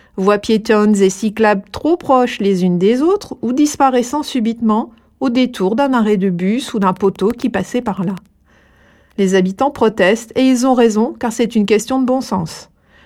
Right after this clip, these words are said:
C'est la police municipale qui leur répond et verbalise. Là aussi, une vigoureuse marche arrière serait souhaitable. Ainsi va la vie des élus municipaux d'opposition que nous sommes. Beaucoup de combats, quelques victoires et le sentiment parfois d'être utile à nos concitoyens.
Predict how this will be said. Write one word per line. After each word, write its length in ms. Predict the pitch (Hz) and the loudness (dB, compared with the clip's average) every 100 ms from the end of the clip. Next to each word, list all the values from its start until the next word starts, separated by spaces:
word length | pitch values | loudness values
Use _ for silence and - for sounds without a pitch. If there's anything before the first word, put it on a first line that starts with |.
| _ | _
C'est 140 | - | 0
la 100 | 196 | 0
police 320 | 196 285 330 - | 2 2 0 0
municipale 640 | 285 277 269 262 233 220 | -2 -2 -2 2 2 2
qui 160 | 294 | 0
leur 180 | 285 247 | 2 2
répond 500 | 220 202 196 185 226 - | 2 0 0 -2 -2 0
et 120 | 262 | 0
verbalise. 720 | 240 226 208 185 170 165 - - _ _ _ _ _ | 2 2 2 0 -2 -4 -8 -14 _ _ _ _ _
Là 220 | 202 202 196 | 2 4 4
aussi, 280 | 196 - | 2 2
une 100 | 294 | 2
vigoureuse 600 | 233 277 262 254 214 202 | 2 0 2 2 4 2
marche 260 | 214 262 - | 2 0 0
arrière 400 | 214 190 196 220 | -2 -2 -2 -6
serait 380 | - - 226 202 | -8 -4 0 -2
souhaitable. 720 | 202 220 208 185 170 170 185 _ _ _ _ _ _ _ _ _ _ _ _ _ _ _ _ - | 0 -4 -2 -2 -2 -4 -6 _ _ _ _ _ _ _ _ _ _ _ _ _ _ _ _ -4
Ainsi 340 | 220 240 311 | 0 2 2
va 120 | 302 262 | 4 4
la 160 | 226 | 4
vie 180 | 214 277 | 2 0
des 220 | 277 220 | 0 2
élus 180 | 240 240 | 2 4
municipaux 580 | 240 269 285 269 240 269 | 4 2 0 -2 0 2
d'opposition 680 | 254 240 233 220 - 247 | 2 2 -2 -2 -2 -2
que 80 | 254 | 2
nous 160 | 254 226 | 2 2
sommes. 560 | 220 185 165 180 185 | 2 0 0 -2 -2
Beaucoup 380 | 180 220 233 302 | -2 -2 0 0
de 60 | 285 | 0
combats, 520 | 233 208 185 190 294 | 0 2 4 4 2
quelques 300 | 320 220 214 | 0 -2 0
victoires 640 | 220 208 214 202 208 240 | -2 -2 -2 0 2 2
et 80 | 208 | 2
le 100 | 214 | 2
sentiment 520 | 226 294 294 294 294 | 2 0 0 2 2
parfois 480 | 254 226 - 233 254 | 2 0 2 2 2
d'être 300 | 240 214 - | 4 2 2
utile 340 | 220 - 233 269 | -4 -2 0 2
à 60 | |
nos 120 | 220 202 | 2 0
concitoyens. 720 | 220 240 269 247 208 185 - | 0 -2 -4 -2 0 0 -4